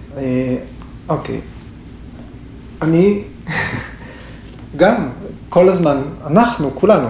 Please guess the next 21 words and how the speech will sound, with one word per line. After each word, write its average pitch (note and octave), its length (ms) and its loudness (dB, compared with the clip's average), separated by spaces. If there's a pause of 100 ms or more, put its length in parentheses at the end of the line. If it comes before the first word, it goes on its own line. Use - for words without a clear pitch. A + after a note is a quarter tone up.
(140)
אנחנו - 200 -8
כל G3 140 8
הזמן G#3 320 4
צריכים G3 240 0
לשחק - 460 0
תפקיד. - 460 -6 (560)
כל D4 100 6
הזמן E4+ 120 6
אנחנו G3+ 160 0
משחקים D3+ 360 -2
תפקיד. C3 380 -4 (520)
עכשיו F3 280 6
אני E3 120 4
משחק C#3 380 -4
תפקיד - 340 -4
מסוים, B2+ 440 -2
כשאנחנו A#2+ 360 -4
עושים B2+ 260 -6
את - 60 -12
השיחות A3 460 2
האלה, G3+ 340 6